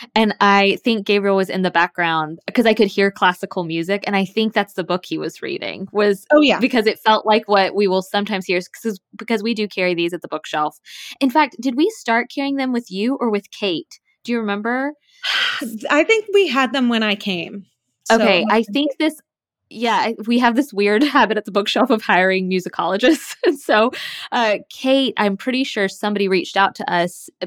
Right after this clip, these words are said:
Speaker 1: the g-, the guy from Jam Jam Books, and Kate was the person who kind of brought them into the store. But we do sell a lot of them, and I recognize some of the music because of those books.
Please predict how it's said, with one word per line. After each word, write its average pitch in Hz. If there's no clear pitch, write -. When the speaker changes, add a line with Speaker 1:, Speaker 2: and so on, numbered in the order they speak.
Speaker 1:
the 190
g-, -
the 175
guy 185
from 185
Jam 190
Jam 214
Books, -
and 190
Kate 220
was 196
the 190
person 180
who 185
kind 170
of 160
brought 170
them 170
into 165
the 180
store. 165
But 208
we 269
do 269
sell 247
a 180
lot 190
of 220
them, 170
and 196
I 196
recognize 190
some 180
of 170
the 165
music 220
because 190
of 170
those 165
books. -